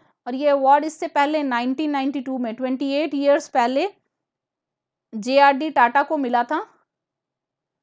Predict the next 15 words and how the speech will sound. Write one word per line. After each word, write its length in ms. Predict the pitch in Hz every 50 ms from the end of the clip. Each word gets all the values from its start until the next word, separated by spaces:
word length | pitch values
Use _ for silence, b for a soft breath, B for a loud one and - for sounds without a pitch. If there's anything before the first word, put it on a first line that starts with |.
| _ _ _ _ _ _ - -
जेआरडी 460 | 196 240 269 277 277 285 269 294 339
टाटा 320 | 285 - 240 240 247 302
के 140 | 320 311 330
बाद 280 | 277 254 254 254 269 254
अब 220 | 233 269 311 311
ये 160 | 320 302 320
अवार्ड 380 | 311 294 269 247 240 247 254 262
जाके 320 | 247 254 247 247 - 277
किसी, 440 | 254 _ _ _ - 269 262 - 294
इंडिया 400 | 294 254 269 262 262 269 302 311
में 120 | 302 302 311
किसी 240 | 294 269 254 277
को 100 | 247 285
मिला 260 | 269 254 226 233 240 240
है। 220 | 277 320 403 -